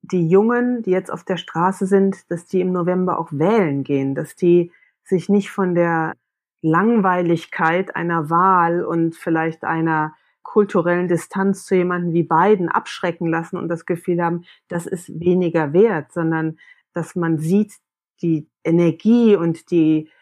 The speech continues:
Aufgeregtheit, die so eine Demonstration mit sich bringt, dass die genauso wichtig ist wie dieses ganz banale in ein Wahllokal gehen und sein,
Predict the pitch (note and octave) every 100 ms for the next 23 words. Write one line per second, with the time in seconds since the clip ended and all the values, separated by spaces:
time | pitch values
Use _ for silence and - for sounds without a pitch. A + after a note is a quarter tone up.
0 | _ - G#3+ - G#3 F3 E3 D#3+ E3+ D#3+
1 | F3 E3 E3 E3 D#3+ E3+ E3 E3 - D#3+
2 | - A3+ A3+ G3 E3+ E3 - E3 D3+ D3
3 | C#3 _ - - - E3+ G3 F#3 F3+ F#3
4 | G#3 F#3 G3+ - F3 - G3 - G3 F#3+
5 | F#3+ - _ _ _ _ _ F3+ F3 F3
6 | - F3+ G3+ - F3+ E3 - G3+ G3+ G3+
7 | - F#3 F3 E3 D#3 E3 F#3+ F#3 - F3+
8 | F3 F#3 F3+ F3+ F3+ E3+ E3+ E3+